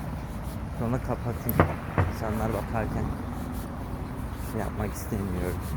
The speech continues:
Aha, zaten üç dakika yirmi bir saniye. İyi. Ay, az daha yanında gidecek olsa şu köpeğe verirdim ama. Neyse,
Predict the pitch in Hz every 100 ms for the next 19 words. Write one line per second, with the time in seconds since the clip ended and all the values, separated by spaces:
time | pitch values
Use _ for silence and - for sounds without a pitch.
0 | - - - - - - - - - 147
1 | 143 131 139 139 143 139 123 131 - 127
2 | - - 123 127 131 120 123 120 120 123
3 | 127 - 104 95 98 135 - 156 117 120
4 | - - - - - - - - 110 101
5 | 95 - - - 127 123 127 120 120 123
6 | 120 120 123 123 139 123 - 135 123 120
7 | 123 123 131 156 131 107 - - - -
8 | - - - - - - 196 185 -